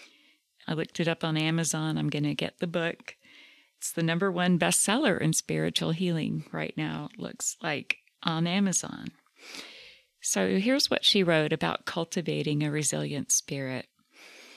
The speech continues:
"If you look at the current research, here are five of the most common factors of resilient people. One, they are resourceful and have good problem-solving skills. Two,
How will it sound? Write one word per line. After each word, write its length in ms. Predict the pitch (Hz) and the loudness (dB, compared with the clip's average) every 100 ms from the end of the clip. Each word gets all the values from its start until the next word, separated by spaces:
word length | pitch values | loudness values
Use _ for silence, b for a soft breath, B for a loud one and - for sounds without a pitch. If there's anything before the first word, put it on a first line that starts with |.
| B B | B B
"If 160 | 185 - | -2 2
you 120 | 202 | 4
look 200 | 214 247 | 4 2
at 100 | 277 | 2
the 100 | 349 | 0
current 400 | - 214 190 - | 2 2 2 0
research, 600 | 165 156 - 147 143 - - | -2 -2 -2 -2 -4 -4 -4
here 220 | 190 190 | -2 -2
are 80 | 156 | -4
five 380 | - 165 156 185 | -4 -2 0 0
of 100 | 175 | 0
the 120 | 170 | 0
most 340 | 160 156 - | -2 0 0
common 380 | - 160 160 160 | 0 -2 0 -2
factors 640 | - 151 147 - 143 - - | -4 -6 -6 -10 -6 -4 -6
of 140 | 156 165 | -6 -4
resilient 580 | 165 156 147 143 - | -2 -2 -2 -4 -8
people. 520 | - 156 - 135 - - _ B B B B B B | -6 -8 -4 -6 -6 -14 _ B B B B B B
One, 400 | 190 220 190 165 | 0 4 4 4
they 160 | 170 165 | 2 2
are 120 | 160 | 0
resourceful 680 | 160 - 165 180 - 143 143 | 0 0 0 0 0 0 -2
and 120 | 143 | -2
have 220 | 143 - | -4 -4
good 220 | 156 139 | -2 -2
problem-solving 840 | - 147 147 147 151 - 143 151 147 | -4 -4 -2 -2 -2 -2 -4 -2 -2
skills. 760 | - - 165 147 - 160 - - _ b b b b b _ | -2 -2 -2 -4 -6 -10 -10 -16 _ b b b b b _
Two, 460 | - 285 240 156 | 0 4 4 2